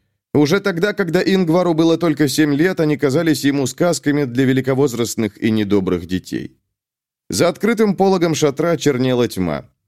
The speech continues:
Не ночь со звёздами и отблесками облаков, а непроглядная чернильная тьма.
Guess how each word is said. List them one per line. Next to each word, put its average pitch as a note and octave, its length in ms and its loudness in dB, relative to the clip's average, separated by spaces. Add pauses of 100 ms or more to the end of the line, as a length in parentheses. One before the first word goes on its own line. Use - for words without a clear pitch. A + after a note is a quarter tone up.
Не G#2+ 220 0
ночь C3+ 360 -2
со F#2+ 160 0
звёздами F#2+ 560 0
и F#2+ 160 0
отблесками F2+ 640 -2
облаков, F2 500 -2 (340)
а F#2 140 0
непроглядная B2 1000 -2
чернильная F#2+ 800 -2
тьма. E2+ 380 -6